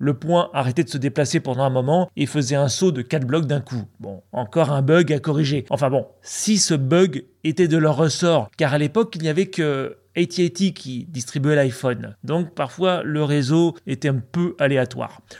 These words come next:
En tout cas, ça recommençait à ressembler vraiment à l'application utilisée par James Bond qui avait inspiré Camp. En attendant, quand Garrett et Travis rentrèrent en Californie, ils étaient gonflés à bloc et savaient exactement ce qu'il fallait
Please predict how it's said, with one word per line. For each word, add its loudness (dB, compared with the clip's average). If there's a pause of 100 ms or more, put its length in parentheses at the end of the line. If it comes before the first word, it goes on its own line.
(140)
En 4
tout 2
cas, 2
ça 0
recommençait 2
à 4
ressembler 0
vraiment -2 (320)
à 0
l'application 0
utilisée -2
par -10
James -4
Bond 2 (100)
qui -4
avait 0
inspiré -2
Camp. -16 (680)
En 2
attendant, 4
quand -2
Garrett 0
et -6
Travis 0 (120)
rentrèrent 2
en -6
Californie, -2
ils -2
étaient -2
gonflés -2
à -4
bloc 2
et 0
savaient 0
exactement -2 (220)
ce -14
qu'il 0
fallait 0